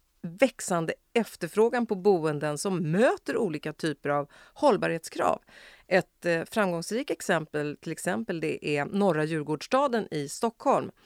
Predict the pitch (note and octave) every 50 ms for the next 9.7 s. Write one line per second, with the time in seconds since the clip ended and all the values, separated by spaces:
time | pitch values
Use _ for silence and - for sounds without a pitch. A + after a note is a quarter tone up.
0 | - - - - - - - _ - C4+ C#4 C4+ C4 B3+ A3+ - - A3+ F#3 D#3+
1 | D#3+ D#3+ D3+ D3 D3 D3+ - - G3+ A#3 A#3 - - F#3+ - F3 E3+ - - D#3+
2 | D3+ D3+ D#3 D3+ D3+ D3 - - F#3+ G3+ F#3+ E3 D#3 D#3+ F3+ G#3 A#3+ G#3+ F3+ E3
3 | D#3+ - - - - D3+ D3 D3 C#3 D#3 D#3 D#3 - - D#3+ D#3 D3+ - - E3+
4 | F3+ E3+ D#3 D3+ C#3+ D3+ - _ _ _ _ _ _ _ - - D4 D#4 D#4 D4+
5 | C#4 C4 - - - F#3+ E3+ D#3+ - F3+ E3+ E3+ E3+ D#3+ D3+ D#3 D3+ D#3+ D#3+ D3+
6 | - - G#3 A3 A3+ G3+ E3+ C#3+ - - - - - _ _ - G#3+ - - -
7 | G#3+ C4 B3 - _ - C4+ A#3+ - - - - - B3 D4+ F4+ E4 D4 C4+ A3+
8 | - - - E3+ D3 C#3+ C#3 - - D#3+ D3 D3+ - - - - B3+ G#3 E3 C#3+
9 | D#3 - - - - A#3+ C4+ D#4+ - - - E3+ D3 -